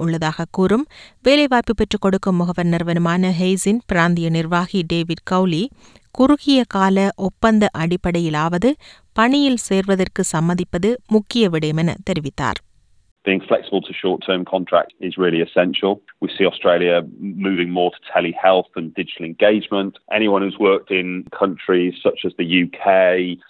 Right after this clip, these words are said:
Speaker 2: the U S, or parts of the E U where this has been going on for longer may be able to find themselves valuable to organisations who are making that transition and looking at somebody who may not have the local experience, but they might have some sort of transferable experience.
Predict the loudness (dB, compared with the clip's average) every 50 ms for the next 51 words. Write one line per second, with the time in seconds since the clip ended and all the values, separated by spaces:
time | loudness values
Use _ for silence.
0 | -18 -16 -12 -8 -4 -2 0 2 4 6 6 6 4 4 0 -2 -16 -20 -20 -20
1 | _ -10 -10 -10 -10 -8 -4 -2 -2 -2 -4 -8 -14 -14 -10 -8 -6 -4 -4 -4
2 | -4 -2 0 0 2 2 4 2 2 2 0 -8 -14 -14 -8 -6 -6 -4 0 2
3 | 2 2 2 0 -2 -2 -2 -4 -2 0 2 2 2 0 -2 -2 -2 -2 -2 -2
4 | -2 -4 -6 -8 -10 _ -4 -4 -4 -4 -6 -8 -6 -6 -6 -6 _ -4 -4 -4
5 | -4 -6 -8 -8 -8 -8 -6 -8 -6 -6 -8 -6 0 2 2 2 2 0 -6 -10
6 | -8 -4 -4 -4 -2 0 0 0 0 0 -2 -6 -6 -4 -6 -6 -8 -6 -4 -4
7 | -4 -2 -2 -4 -4 -4 -4 -2 -2 0 0 2 2 2 2 2 0 -2 -4 -2
8 | -4 -4 -2 -2 -2 0 2 2 0 2 2 4 4 4 4 0 -2 -2 0 2
9 | 2 2 2 2 0 0 0 0 2 2 2 0 0 -4 -8 -8 -8 _ -12 -6
10 | -6 -4 -4 -4 -6 -6 -8 -8 -8 -10 -16 -20 -20 _ -6 -6 -4 -4 -4 -2
11 | -2 -2 -2 -2 -4 -4 -4 -4 -4 -6 -8 -8 -8 -8 -6 -4 -4 -4 -4 -6
12 | -12 -10 -8 -6 -6 -6 -6 -2 2 4 6 6 6 4 4 2 0 0 -2 -4
13 | -10 -2 0 0 2 2 0 -2 -4 -8